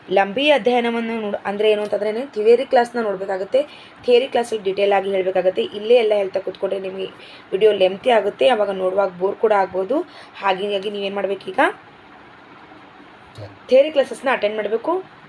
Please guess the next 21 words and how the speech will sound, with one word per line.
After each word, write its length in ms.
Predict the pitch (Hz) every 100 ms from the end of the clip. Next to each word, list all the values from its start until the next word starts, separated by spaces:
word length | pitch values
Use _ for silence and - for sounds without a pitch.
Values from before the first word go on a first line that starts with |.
| - - -
ಓಕೆನಾ? 220 | 185 226 339 - -
So 60 | 226
ನೆಕ್ಸ್ಟ್ 180 | 220 -
ಪ್ರಶ್ನೆ 220 | - 180
ಹೋಗೋಣ. 240 | 151 - - - - - - - - - - - - - - - - -
ಹತ್ತು 320 | - 302 -
ಹನ್ನೆರಡು 380 | 359 302 285 285
ಜನ 220 | 240 233 208 -
ಒಂದೆಡೆ 400 | 214 247 277 269
ಸೇರಿ 380 | - 240 208 190 -
ಚಿಂತಿಸುವ 500 | 269 262 285 - 277
ಚಿಂತನೆ. 520 | 277 214 208 202 175 - - - - -
ನೋಡಿ 140 | 233 247
ಸ್ನೇಹಿತರೆ, 720 | - 262 254 320 392 - - - - - - - - - - - - - -
ಹತ್ತು 340 | - 269 - 370
ಹನ್ನೆರಡು 380 | 330 277 262 233
ಜನ 240 | 196 185 196 262
ಒಂದೆಡೆ 460 | 233 247 285 302 311
ಸೇರಿ 240 | 311 285
ಚಿಂತಿಸುವ 460 | 285 247 233 233 240
ಚಿಂತನೆಯನ್ನ 920 | - - 269 311 320 302 240 180